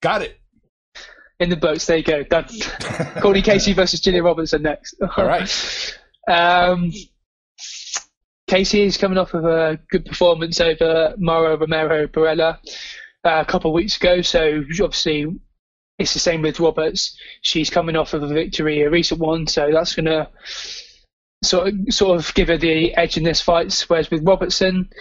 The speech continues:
Speaker 2: she's very explosive in recent times. Um, three out of her, three of her fights have only gone the distance, and the rest have been via decision. Um, I think she recently, her last fight was against Macy Barber, and she lost.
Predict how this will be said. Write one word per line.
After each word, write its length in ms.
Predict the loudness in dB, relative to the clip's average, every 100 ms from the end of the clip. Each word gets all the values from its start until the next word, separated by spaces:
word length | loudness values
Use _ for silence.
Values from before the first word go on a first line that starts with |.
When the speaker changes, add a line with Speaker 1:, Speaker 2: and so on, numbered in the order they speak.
| -18 -18 -20 -20 _ _ _ _ -4
Speaker 2:
she's 400 | 0 2 0 0 -2
very 340 | 2 4 4
explosive 580 | 2 -2 0 0 0 -4
in 100 | -2
recent 360 | -2 -2 -4 -2
times. 720 | -2 -2 -2 -2 -2 -4 -8 -4
Um, 640 | 0 2 2 0 -2 -6 -8 -14 -16 -18 -18 -2
three 280 | 2 4 4
out 140 | 4
of 120 | 4 4
her, 500 | 4 4 2 0 -4 -18 _ _ _ -2
three 200 | 2 2
of 100 | 2
her 380 | 2 4 0 -2 _ _
fights 240 | 0 2 0
have 100 | 0
only 160 | 0
gone 160 | 0 -2
the 60 | -2
distance, 460 | -2 -2 -4 -4
and 60 | -2
the 40 |
rest 220 | -2 -2 -6
have 100 | -12 _
been 180 | -4 0
via 260 | 0 0
decision. 540 | -2 -4 -2 -2 -4 -6 -12 -16 -14 -14 -18 _ 0
Um, 840 | 2 4 2 2 0 -2 -4 -6 -14 _
I 40 | -4
think 220 | -2 -2
she 240 | -2 -2 0
recently, 920 | 0 0 -2 -2 0 0 0 -2 -4 -4 -2
her 120 | 4
last 260 | 4 4
fight 180 | 2 2
was 120 | 0
against 260 | -2 -4 -2
Macy 240 | -2 -2
Barber, 340 | 2 2 4 0
and 80 | -2
she 160 | 0
lost. 440 | 2 2 -2 -10